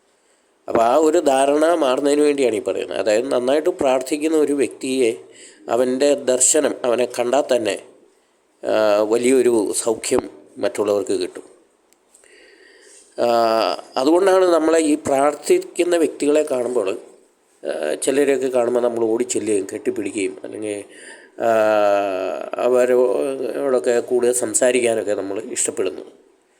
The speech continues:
അപ്പോൾ ഇത് അവർക്ക് കിട്ടുന്ന സൗഖ്യം ആത്മീയ തലത്തിലാണ്.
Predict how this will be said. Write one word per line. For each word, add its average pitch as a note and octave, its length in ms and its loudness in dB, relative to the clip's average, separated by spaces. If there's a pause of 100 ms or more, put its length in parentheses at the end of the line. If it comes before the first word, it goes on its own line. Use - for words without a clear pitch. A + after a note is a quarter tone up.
(580)
അപ്പോൾ C3+ 160 2
ഇത് F#3 320 4
അവർക്ക് E3 300 2
കിട്ടുന്ന F#3 420 2
സൗഖ്യം E3 680 0
ആത്മീയ C#3 400 2
തലത്തിലാണ്. A#2+ 600 0